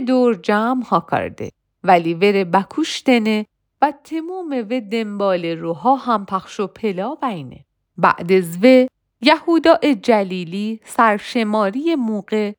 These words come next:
شورش ها کرده و یه دسته رش دنبال بکشیه. ولی و هم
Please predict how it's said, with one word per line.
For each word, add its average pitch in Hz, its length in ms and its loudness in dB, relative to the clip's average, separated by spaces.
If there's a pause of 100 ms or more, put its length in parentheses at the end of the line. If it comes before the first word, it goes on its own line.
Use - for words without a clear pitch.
(280)
شورش 214 600 -2
ها 294 300 0
کرده 185 580 2 (320)
و 320 120 6 (100)
یه 381 160 2
دسته 254 420 0
رش 220 260 -2
دنبال 208 720 0
بکشیه. 156 840 -8 (380)
ولی 160 280 2
و 160 180 -2
هم 247 360 0